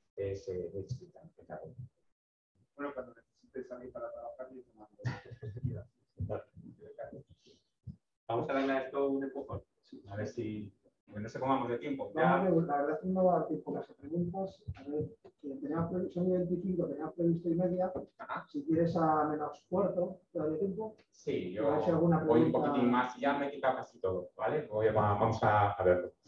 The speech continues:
Speaker 1: Bueno, estas son las nuevas generaciones que vienen empujando fuerte, que están seleccionando la uva.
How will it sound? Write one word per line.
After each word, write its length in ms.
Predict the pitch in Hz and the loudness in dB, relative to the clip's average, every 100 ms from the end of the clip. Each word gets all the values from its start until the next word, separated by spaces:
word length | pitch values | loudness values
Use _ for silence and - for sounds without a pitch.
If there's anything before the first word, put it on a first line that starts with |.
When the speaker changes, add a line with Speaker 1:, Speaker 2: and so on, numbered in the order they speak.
| - - - - - - | -20 -20 -20 -20 -10 8
Speaker 1:
Bueno, 240 | 147 143 | 10 10
estas 160 | 131 160 | 10 12
son 80 | 160 | 12
las 120 | 156 | 12
nuevas 240 | 156 156 | 10 10
generaciones 560 | 156 143 143 135 160 135 | 8 6 6 6 4 4
que 100 | - | 0
vienen 480 | 117 139 139 139 139 | 2 4 4 4 4
empujando 480 | 135 127 131 131 127 | 4 4 6 8 10
fuerte, 320 | 151 156 165 | 8 10 10
que 80 | 127 | 10
están 300 | - 127 127 | 6 4 4
seleccionando 580 | - 120 120 120 117 117 | 4 4 6 6 8 8
la 360 | 110 110 110 110 | 10 8 8 8
uva. 360 | 143 151 170 | 8 8 6